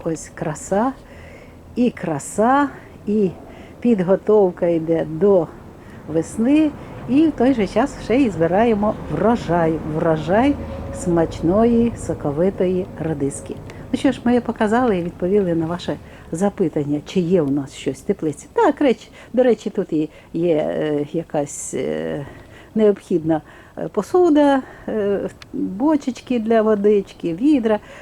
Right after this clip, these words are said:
Так, все з-, тут зберігається, і тут же у нас, е, все працює, все повинно працювати весь час. Праця, праця, праця. Земля не повинна відпочивати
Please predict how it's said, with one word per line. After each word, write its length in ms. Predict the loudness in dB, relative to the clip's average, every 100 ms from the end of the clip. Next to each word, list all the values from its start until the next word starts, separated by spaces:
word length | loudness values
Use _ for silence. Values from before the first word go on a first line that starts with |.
| -20 -2
Так, 220 | -2 0
все 280 | 0 2 2
з-, 80 | 0 -6
тут 160 | -6
зберігається, 840 | -2 2 2 4 2 2 2 0 -4 -6 -20 -18 -4
і 320 | 2 2 2 -4 -4
тут 220 | -2 0
же 160 | 2 2
у 120 | 2
нас, 440 | 2 0 -2 -6 -16 -20 -20 -20 -20 -10
е, 280 | -4 -4 -2
все 640 | -6 -8 -8 0 4 4 2
працює, 840 | 0 -2 -2 -6 0 2 4 2 -2 -8
все 340 | -12 -2 -2
повинно 360 | -2 0 0 0
працювати 600 | -6 -8 -4 -2 -2 -6 -8 -18 -20 -12 -6
весь 140 | -6
час. 340 | -4 -4 -4
Праця, 420 | -6 -6 -4 -2 -4
праця, 360 | -2 -4 -6
праця. 420 | -4 -2 -2 -4 -6 -12 -20
Земля 540 | -6 0 0 2 0 -2 -8 -4
не 220 | -2 -2
повинна 640 | -2 -2 0 0 0 -2 -6 -16 -20 _ _ _ _ _ _ -14
відпочивати 1080 | -6 -6 -4 -8 -4 -4 -4 -6 -6 -4